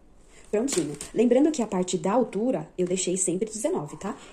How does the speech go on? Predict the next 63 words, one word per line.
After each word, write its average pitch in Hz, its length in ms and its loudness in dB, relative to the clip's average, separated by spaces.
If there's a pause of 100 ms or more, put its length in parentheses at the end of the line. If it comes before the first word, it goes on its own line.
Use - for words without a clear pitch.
Eu 190 80 0
só 202 100 -2
tô 196 100 -4
refilando 220 560 2
mesmo 185 300 2
a - 80 -4
parte 214 240 -2
de 226 80 -2
doze 202 320 2
pra 220 160 -4
ficar 226 220 -2
com 226 280 0
onze 220 240 2
e 262 80 0
meio. 151 380 0 (1500)
Já 190 140 -4
fiz 196 160 -2
a 196 60 4
outra 185 160 0
costura 185 300 -2
aqui 185 100 -6
que 190 80 -6
eu 185 40 0
não 185 80 0
tinha 185 220 -2
feito, 233 320 -2
né? 208 220 0 (180)
<laughs> 226 80 -4 (520)
Mas, 175 180 0
ó, 156 120 2 (140)
tá 208 100 -2
prontinho, 208 440 0
tá 160 120 -10
bom? 196 240 2
Nosso, 196 320 -4
nossa 233 240 0
parte 196 260 -2
do 214 60 -4
bolsinho 214 320 0
está 247 160 -4
pronta. - 280 -8
Eu 160 40 -12
vou 180 80 -2
reservar 220 420 -2
ele 170 180 -4
agora. 208 260 -8 (580)
E 233 100 4
agora, 208 340 0
com 220 60 -6
aquela 214 200 -6
parte 185 280 -2
que 202 60 -6
nós 185 140 -2
reservamos, 185 600 -4
que - 80 -8
é 196 40 -4
a - 20 -12
parte 185 220 -6
principal 190 440 -8
que 180 80 -12
está 180 200 -8
na 170 100 -4
manta, 170 420 -6